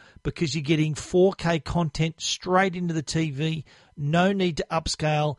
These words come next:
It's coming off the disc, and you're gonna be watching, every pixel of your T V is being utilised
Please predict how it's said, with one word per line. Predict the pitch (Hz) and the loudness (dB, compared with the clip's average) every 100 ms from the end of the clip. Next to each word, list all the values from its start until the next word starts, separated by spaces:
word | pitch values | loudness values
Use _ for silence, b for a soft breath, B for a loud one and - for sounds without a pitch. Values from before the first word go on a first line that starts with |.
| b - | b -10
It's | 127 | -10
coming | - 180 190 190 | -4 -2 0 0
off | 180 - | -2 -2
the | 143 | -4
disc, | 139 131 - - b b b | -2 -2 -4 -8 b b b
and | 143 147 147 156 | -4 -2 -2 -4
you're | 156 147 | -4 0
gonna | 156 147 | 0 0
be | 147 | -2
watching, | 135 151 - 147 139 b b b _ - | 0 0 0 -4 -4 b b b _ -4
every | 196 196 185 196 185 - - | 0 2 2 -2 -4 -12 -4
pixel | - 143 - 175 160 160 | -2 -2 -4 -2 -2 -2
of | 147 | -4
your | 139 175 165 | 0 0 0
T | - 165 151 | -2 -2 0
V | 156 147 143 139 | -2 -2 -2 -6
is | |
being | 117 147 139 | -2 0 0
utilised | 165 175 170 139 123 120 107 | 0 0 -2 0 -2 -4 -6